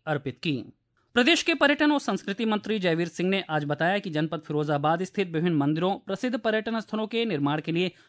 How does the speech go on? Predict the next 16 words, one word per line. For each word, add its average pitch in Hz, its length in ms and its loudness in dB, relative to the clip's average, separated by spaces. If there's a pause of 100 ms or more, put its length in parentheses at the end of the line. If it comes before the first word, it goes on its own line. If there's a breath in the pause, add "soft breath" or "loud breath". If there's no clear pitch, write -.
(120 soft breath)
चौंतीस 240 360 2
करोड़ 226 240 0
तिहत्तर 185 420 -4
लाख 165 220 0
रुपए 180 220 0
की 208 280 -8
उन्नीस 240 280 0
परियोजनाएं 175 640 2 (260 soft breath)
वित्तीय 240 300 0
वर्ष 233 320 0
दो 165 160 0
हज़ार 156 280 2
चौबीस 156 360 -4
पच्चीस 170 320 -6
के 196 260 -2
अंतर्गत 151 500 -2